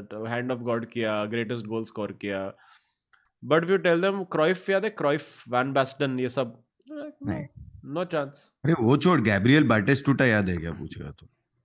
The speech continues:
Speaker 1: हाँ, correct. I mean, in, in that sense, even a Zidane is more memorable because they're like, "Okay,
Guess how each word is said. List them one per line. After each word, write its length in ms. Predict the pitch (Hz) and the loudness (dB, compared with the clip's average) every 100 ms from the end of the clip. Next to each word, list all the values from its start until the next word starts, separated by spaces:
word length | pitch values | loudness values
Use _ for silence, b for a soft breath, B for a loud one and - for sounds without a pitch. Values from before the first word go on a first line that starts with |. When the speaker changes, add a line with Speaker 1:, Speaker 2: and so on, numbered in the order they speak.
| _ _ - | _ _ -8
Speaker 1:
हाँ, 360 | 123 - - _ _ _ _ - | -8 -8 -16 _ _ _ _ 0
correct. 300 | 175 127 - - b _ _ _ _ - - | 2 2 -4 -20 b _ _ _ _ -20 0
I 60 | 165 | 6
mean, 180 | 220 233 | 6 4
in, 380 | 160 175 208 190 | 2 4 4 4
in 220 | 196 196 | 0 2
that 220 | 151 175 | 4 4
sense, 560 | - 202 214 226 - - | 2 2 2 0 -6 -6
even 240 | 185 185 233 | 0 4 4
a 80 | 226 | 4
Zidane 540 | 147 151 170 185 196 | 4 6 6 6 2
is 140 | 185 | -2
more 240 | 151 147 151 | 0 2 2
memorable 540 | 139 131 131 110 104 107 127 | 0 -2 -2 -2 -6 -4 -2
because 360 | 131 151 147 127 | 4 2 2 -4
they're 200 | 139 139 | -2 0
like, 160 | 139 143 | 2 2
"Okay, 220 | 143 139 | 0 -2